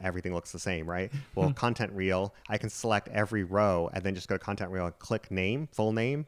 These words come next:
Speaker 1: and it'll just, like, put these random names in. Or I can make my own. Like, I had my own for, uh, an app I was working on where you need to do different, uh, job statuses, like job titles.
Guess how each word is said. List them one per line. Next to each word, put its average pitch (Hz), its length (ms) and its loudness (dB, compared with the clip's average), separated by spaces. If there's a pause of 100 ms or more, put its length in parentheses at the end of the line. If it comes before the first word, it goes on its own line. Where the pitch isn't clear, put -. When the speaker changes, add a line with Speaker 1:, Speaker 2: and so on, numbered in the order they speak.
Speaker 1:
and 98 160 0
it'll 95 100 2
just, - 200 -8
like, 98 100 -4 (280)
put 113 140 -2
these 98 200 -6
random 90 240 -2
names 87 260 -4
in. 85 220 -8 (100)
Or 107 160 4
I 104 80 4
can 123 140 -2
make 131 160 -2
my 107 160 0
own. 95 260 -4
Like, 95 160 -4
I 92 60 -2
had 95 200 -2
my 95 180 -2
own 95 260 -2
for, 95 440 -2 (560)
uh, 95 300 -6
an 104 140 -4
app 104 160 -2
I 107 40 2
was 101 120 -2
working 120 280 -2
on 117 140 0
where 113 100 0
you 110 100 -2
need 117 100 -2
to 107 100 -4
do 120 220 0
different, 117 400 -4
uh, 110 120 -2
job 120 320 2
statuses, - 560 -4
like 95 160 -6
job 107 300 4
titles. - 460 -8